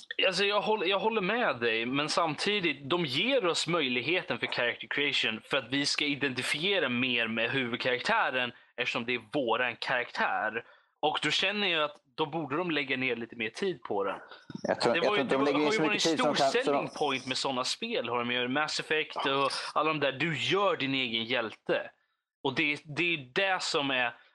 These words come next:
Speaker 1: Och det är viktigt, är det.
Speaker 2: De,
Speaker 1: Och
Speaker 2: de vill inte att
Speaker 1: därför så
Speaker 2: folk,
Speaker 1: tyck-, tycker
Speaker 2: de
Speaker 1: jag
Speaker 2: vill inte
Speaker 1: liksom
Speaker 2: att folk
Speaker 1: att
Speaker 2: ska,
Speaker 1: det
Speaker 2: som mig, ska kunna göra en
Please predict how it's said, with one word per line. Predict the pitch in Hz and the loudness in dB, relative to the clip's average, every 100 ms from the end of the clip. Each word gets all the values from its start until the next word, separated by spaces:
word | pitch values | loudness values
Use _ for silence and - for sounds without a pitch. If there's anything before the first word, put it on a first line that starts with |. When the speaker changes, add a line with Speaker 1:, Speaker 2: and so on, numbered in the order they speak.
| - | -6
Speaker 1:
Och | 143 | -2
det | 147 240 | 0 0
är | |
viktigt, | 220 262 - - 294 - | -2 -4 -6 -4 -4 -2
är | - 147 | -6 -4
det. | 60 - - _ _ _ - | -8 -14 -20 _ _ _ -4
Speaker 2:
De, | - | 0
Speaker 1:
Och | - | 4
Speaker 2:
de | 131 | 4
vill | 131 143 | 4 4
inte | 196 | 2
att | 135 | 2
Speaker 1:
därför | |
så | 151 | 4
Speaker 2:
folk, | 143 | 2
Speaker 1:
tyck-, | 147 151 - - - - - | 0 -4 -6 -4 0 0 -2
tycker | 147 - | -4 0
Speaker 2:
de | 143 | 2
Speaker 1:
jag | |
Speaker 2:
vill | 139 | 2
inte | 156 160 | 4 2
Speaker 1:
liksom | |
Speaker 2:
att | 147 | 4
folk | 165 | 2
Speaker 1:
att | 113 | 2
Speaker 2:
ska, | 147 | 2
Speaker 1:
det | |
Speaker 2:
som | 151 143 | 4 4
mig, | 156 | 4
ska | 143 139 | 4 2
kunna | 131 123 | 2 4
göra | 123 127 | 4 4
en | 117 | 2